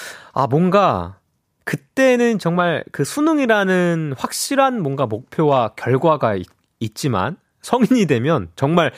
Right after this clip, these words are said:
불투명한 그런 인생을 살아가면서 부딪히는 그런 경험들 때문에 뭔가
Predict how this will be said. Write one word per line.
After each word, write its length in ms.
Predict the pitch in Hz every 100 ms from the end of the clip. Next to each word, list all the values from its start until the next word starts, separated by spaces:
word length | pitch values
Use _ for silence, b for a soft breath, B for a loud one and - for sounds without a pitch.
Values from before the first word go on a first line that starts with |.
| B B _
불투명한 1500 | - 156 226 - 294 277 262 226 202 185 185 185 175 143 -
그런 280 | - 139 117
인생을 760 | 113 185 185 208 196 175 160
살아가면서 1040 | 147 262 269 - 147 120 127 113 170 139 92 B B B B B
부딪히는 800 | - 139 202 - - 175 170 156
그런 480 | - 123 113 104 92 B B B B
경험들 440 | - 127 175 170 147
때문에 720 | 117 98 98 139 139 95 98 b b _
뭔가 200 | 113